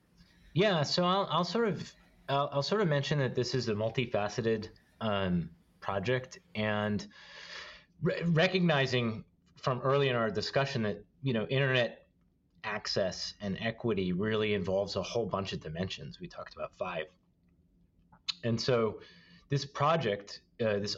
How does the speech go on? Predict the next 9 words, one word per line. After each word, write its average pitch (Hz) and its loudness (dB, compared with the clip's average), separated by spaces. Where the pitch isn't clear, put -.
ongoing 120 2
initiative, 110 0
I 90 0
should 87 -4
say, 95 0
uh, 90 0
recognizes 95 -2
that, 85 -6
uh, 92 0